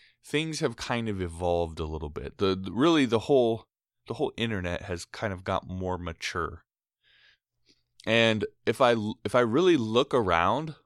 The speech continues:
a lot of those guys that I followed at that time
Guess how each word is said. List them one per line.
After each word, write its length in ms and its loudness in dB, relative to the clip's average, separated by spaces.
a 80 0
lot 380 4
of 220 -2
those 280 -2
guys 680 -8
that 120 -4
I 100 -4
followed 440 -2
at 160 -8
that 240 -6
time 460 -8